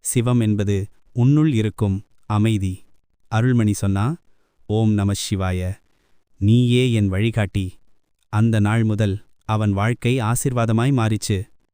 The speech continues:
சிவபெருமான் சொல்றார், "நீ எண்ணுவது நீயே ஆகிறாய். உன் மனம் தெய்வீகம். நம்பிக்கை வை, பிரபஞ்சம் உனக்காக வேலை செய்து."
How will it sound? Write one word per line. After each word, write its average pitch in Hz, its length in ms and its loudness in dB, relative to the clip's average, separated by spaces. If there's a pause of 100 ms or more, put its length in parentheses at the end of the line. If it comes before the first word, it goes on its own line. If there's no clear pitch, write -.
(100)
சிவபெருமான் 120 800 0
சொல்றார், 98 380 -2 (600)
"நீ 101 260 2
எண்ணுவது 117 640 2 (180)
நீயே 107 460 2
ஆகிறாய். 101 540 -2 (500)
உன் 131 160 2
மனம் 127 500 2 (180)
தெய்வீகம். 113 560 0 (500)
நம்பிக்கை 135 480 2
வை, 92 300 -4 (320)
பிரபஞ்சம் 160 480 2
உனக்காக 123 400 0
வேலை 107 240 0
செய்து." 92 440 -4